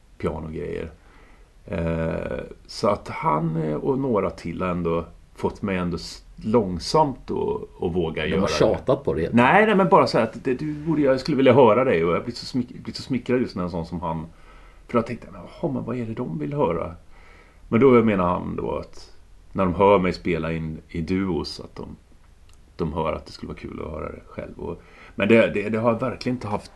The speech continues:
Speaker 1: jag har in-, inte haft ett behov av det, det kan jag inte säga, men, men
Speaker 2: Känns
Speaker 1: nu
Speaker 2: det lä-, ja, känns det läskigt?
Speaker 1: Ja, men just när jag väl, väl fick chansen och satte mig förra året, det var precis ett år sedan som jag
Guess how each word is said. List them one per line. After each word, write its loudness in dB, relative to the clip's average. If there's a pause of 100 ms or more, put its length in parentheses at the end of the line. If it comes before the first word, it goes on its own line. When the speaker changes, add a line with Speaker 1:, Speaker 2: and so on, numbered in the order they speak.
(280)
Speaker 1:
jag 0
har 8
in-, 4
inte -2
haft -6
ett -10
behov -2
av 2
det, -6
det -4
kan -6
jag -2
inte -12
säga, -2
men, -2
men -2 (360)
Speaker 2:
Känns -4
Speaker 1:
nu 8
Speaker 2:
det 4
lä-, -4 (140)
ja, -2
känns -2
det 0
läskigt? -4 (100)
Speaker 1:
Ja, 6
men 0
just 2
när 2
jag 2
väl, 2 (100)
väl 0
fick -8
chansen -2
och -6
satte -4
mig 0
förra 4
året, -2
det -2
var 0
precis -4
ett -4
år -2
sedan -8
som -12
jag -4